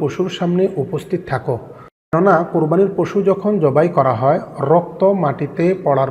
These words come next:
পূর্বেই আল্লাহ পাক রব্বুল ইজ্জত কোরবানিদাতার সমস্ত গুনাহ খাতা মাফ করে দেন। তখন হযরত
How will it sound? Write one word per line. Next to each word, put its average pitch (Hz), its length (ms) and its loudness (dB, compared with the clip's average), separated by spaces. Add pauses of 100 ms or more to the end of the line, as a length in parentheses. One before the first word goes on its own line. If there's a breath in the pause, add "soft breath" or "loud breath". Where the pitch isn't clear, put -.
পূর্বেই 143 560 -2
আল্লাহ 127 380 -2
পাক 151 320 0
রব্বুল 131 280 -4
ইজ্জত 131 400 0 (480 loud breath)
কোরবানিদাতার 156 880 2
সমস্ত 156 720 -2
গুনাহ 139 460 0
খাতা 160 380 -2
মাফ 127 280 -4 (100)
করে 120 220 -4
দেন। 135 200 0 (520)
তখন 165 320 0
হযরত 170 320 -2